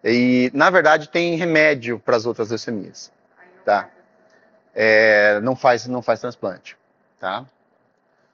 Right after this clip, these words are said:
Speaker 1: Tá, então, basicamente, o tra-, o transplante é uma quimioterapia super forte, tá? E a pessoa fica internada um mês pra fazer essa quimioterapia, pra matar a medula, tá? E a gente espera que mate todas as células tumorais, o que não é garantido,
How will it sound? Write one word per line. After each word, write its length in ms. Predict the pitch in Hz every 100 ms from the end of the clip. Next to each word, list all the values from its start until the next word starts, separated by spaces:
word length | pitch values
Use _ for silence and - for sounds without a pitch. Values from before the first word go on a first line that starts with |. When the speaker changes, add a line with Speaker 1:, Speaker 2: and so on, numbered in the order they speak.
| _ _ -
Speaker 1:
Tá, 140 | 175
então, 180 | 165 190
basicamente, 560 | 208 220 202 190 196
o 60 | 202
tra-, 180 | 214 175
o 80 | 151
transplante 500 | 170 165 170 180 196
é 40 |
uma 140 | 190
quimioterapia 600 | 180 185 180 180 160 170 160
super 520 | - 214 214 202 - _ _
forte, 500 | - 156 180 - - 339 _ _
tá? 160 | 135 139
E 20 |
a 60 | 143
pessoa 240 | 143 156
fica 160 | 151 151
internada 500 | 147 147 135 147 151
um 60 |
mês 640 | 156 147 180 196 - - _ _ _ _ _
pra 80 | 120
fazer 240 | 131 131
essa 160 | 131 131
quimioterapia, 520 | 135 127 120 - 147
pra 120 | 147
matar 320 | 139 135 156
a 40 | 175
medula, 520 | 139 131 151 196 220 _
tá? 140 | - 127
E 80 | 139
a 60 |
gente 180 | 147 151
espera 420 | - - 160 185
que 120 | -
mate 340 | 135 139 156 -
todas 200 | 160 143
as 80 | 135
células 220 | 139 127
tumorais, 480 | 135 120 135 165 - _
o 80 | 123
que 100 | 139
não 180 | 156 160
é 60 |
garantido, 720 | 147 135 120 - 143 156 233